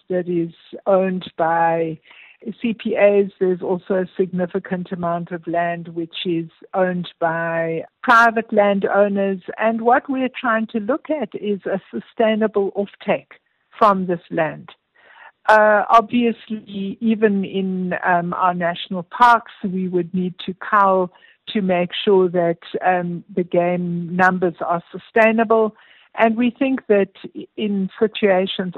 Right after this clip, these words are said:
outside of national parks, there can be a sustainable, uh, game offtake, which could then be utilized for game meat purposes.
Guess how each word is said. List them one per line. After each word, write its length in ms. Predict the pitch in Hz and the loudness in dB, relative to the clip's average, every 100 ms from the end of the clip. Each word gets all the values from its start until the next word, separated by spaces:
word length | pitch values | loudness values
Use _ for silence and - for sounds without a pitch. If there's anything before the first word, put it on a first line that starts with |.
| - | 2
outside 540 | 233 233 - 247 226 | 2 2 2 4 4
of 80 | 190 - | 0 -4
national 500 | 185 180 - 196 180 | -4 -4 -6 -8 -8
parks, 480 | - 190 180 - - _ _ - _ _ | -2 0 0 -2 -14 _ _ -20 _ _
there 280 | - 185 185 | -6 0 2
can 380 | 175 - 190 190 | 0 0 0 0
be 240 | 175 180 | -2 -2
a 120 | 185 170 - - - - | -2 -6 -12 -20 -12 0
sustainable, 600 | 247 240 226 196 185 - - - | 2 4 2 2 0 -4 -14 -2
uh, 240 | 185 175 156 | 0 2 0
game 320 | 165 175 175 | 0 0 0
offtake, 600 | - 247 - 220 - - - _ _ _ | 0 0 0 -2 -2 -2 -20 _ _ _
which 240 | 196 202 - - | -2 -2 -2 0
could 200 | 196 180 | 0 4
then 240 | 180 180 | 2 2
be 240 | 180 185 180 | -4 -8 -4
utilized 680 | 180 170 196 175 170 170 165 _ - | -4 -4 -6 -2 0 -2 -8 _ -10
for 80 | - | -6
game 380 | 165 175 160 160 | -2 0 -2 -4
meat 160 | 156 156 _ _ | -8 -10 _ _
purposes. 640 | 180 165 - 185 143 135 | -2 -2 -4 -8 -8 -10